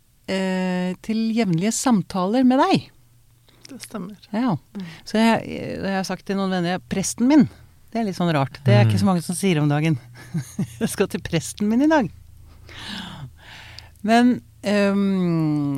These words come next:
Speaker 1: eh, det, ja, nå, ikke sant, nå begynner jeg allerede. Fordi jeg tenker at det er viktig å, ehm, å lande deg og meg her, men også dette at det faktisk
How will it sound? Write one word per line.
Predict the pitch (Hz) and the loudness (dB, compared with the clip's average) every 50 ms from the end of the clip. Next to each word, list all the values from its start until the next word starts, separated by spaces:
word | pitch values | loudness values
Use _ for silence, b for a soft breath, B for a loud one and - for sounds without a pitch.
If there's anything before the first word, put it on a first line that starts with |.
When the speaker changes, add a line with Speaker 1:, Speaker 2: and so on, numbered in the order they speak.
| 143 139 | -6 -8
Speaker 1:
eh, | - - - - - - - - - - - - - - - - - - - - - - - - - - - - - | -8 -8 -8 -8 -10 -10 -12 -14 -14 -14 -14 -14 -14 -14 -16 -16 -16 -16 -18 -18 -20 -20 -20 -20 -20 -20 -20 -20 -18
det, | - - 160 160 160 202 202 208 214 226 233 226 - - - - | -16 -14 -12 -6 -2 0 0 2 2 2 0 0 -2 -6 -10 -8
ja, | 165 170 165 160 151 151 165 | -6 -4 -2 -2 -2 -2 -2
nå, | 170 160 165 170 170 170 156 156 | -2 -4 -4 -4 -4 -4 -4 -6
ikke | 147 - | -6 -6
sant, | 170 170 170 175 | -6 -4 -4 -4
nå | 175 165 165 | -4 -4 -2
begynner | 165 156 147 151 - | -2 0 0 -2 -2
jeg | - | -2
allerede. | 165 151 143 147 151 147 139 139 156 165 B B B B B B B | -4 -2 -2 -2 -2 -2 -2 -2 -4 -6 B B B B B B B
Fordi | - - 202 185 185 185 190 - - | -6 -2 0 0 2 2 0 -2 -6
jeg | - - 151 147 151 165 180 196 | -10 -12 -12 -8 -4 -2 -2 0
tenker | - 214 185 147 156 170 | 0 0 -2 0 0 -2
at | 175 - | -2 -2
det | 190 | -2
er | 180 175 202 | -4 -4 -4
viktig | - - - - 143 156 170 - | -6 -10 -8 -4 -4 -4 -4 -4
å, | - 170 175 180 185 190 185 - - - 135 - | -4 -2 0 0 0 0 -2 -4 -8 -14 -14 -8
ehm, | - 175 175 170 170 170 170 165 160 160 160 156 151 147 143 139 139 131 131 120 113 - | -4 -4 -2 -2 0 -2 -2 -2 -2 -2 -2 -2 -2 -2 -4 -4 -4 -4 -4 -6 -8 -6
å | - 165 175 180 | -4 -4 -2 0
lande | 180 185 165 147 147 160 165 | 0 0 2 2 0 0 0
deg | 160 156 143 151 156 - | 0 0 0 0 0 0
og | 175 180 | -2 0
meg | 170 156 156 165 175 180 180 - - - _ _ | 0 2 2 2 2 0 0 -2 -4 -8 _ _
her, | - 160 143 135 139 160 175 196 214 208 151 156 - - - | -10 -10 -8 -6 -2 0 2 4 4 2 0 -2 -6 -6 -4
men | 175 175 185 202 - | -2 0 0 0 -2
også | - 180 - - - - - 214 233 220 202 - - - _ _ | -4 -6 -6 -4 -2 0 2 4 4 4 4 2 -2 -10 _ _
dette | 180 175 185 196 - - - 180 - | -8 -4 -4 -4 -4 -6 -8 -8 -8
at | - 175 175 190 - - - - - | -6 -6 -8 -8 -8 -12 -18 -10 -8
det | 196 180 | -8 -6
faktisk | - - 160 - - - - 202 - - - - | -6 -8 -12 -12 -12 -10 -8 -8 -6 -8 -10 -10